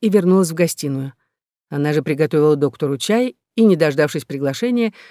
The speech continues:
уселась за стол с ними. "Пороть ее надо, как Сидорову козу пороть, иначе вырастет не девка, а змея подколодная, не иначе", прошептала она,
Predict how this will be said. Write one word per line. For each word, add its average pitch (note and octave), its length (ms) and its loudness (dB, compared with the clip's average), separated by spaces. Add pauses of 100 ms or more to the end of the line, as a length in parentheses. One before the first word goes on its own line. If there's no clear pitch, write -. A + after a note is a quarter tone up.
(120)
уселась G#3 600 4
за D#3 180 2
стол D#3 280 0
с - 100 -8
ними. C#3 320 -8 (1120)
"Пороть E3 400 4
ее F3 120 6
надо, D3+ 380 0 (180)
как F3+ 220 -2
Сидорову A3+ 480 4
козу G3+ 360 4
пороть, E3 440 0
иначе D3+ 340 -2
вырастет B3+ 500 0
не G3+ 140 2
девка, F3 460 0
а C#3+ 80 -8 (360)
змея E3 400 2
подколодная, C#3+ 640 -2
не D#3 200 0
иначе", D3 420 -4 (600)
прошептала E3 580 -2
она, D#3 160 -2